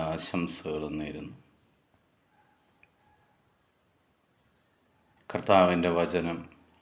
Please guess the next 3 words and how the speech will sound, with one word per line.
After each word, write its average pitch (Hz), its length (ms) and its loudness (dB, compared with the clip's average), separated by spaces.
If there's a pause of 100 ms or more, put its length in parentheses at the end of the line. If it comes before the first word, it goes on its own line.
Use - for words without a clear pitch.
ഏറ്റെടുത്തുകൊണ്ട് 82 1000 -4 (2500)
അതിരാവിലെ 90 800 4
തന്നെ 80 340 -6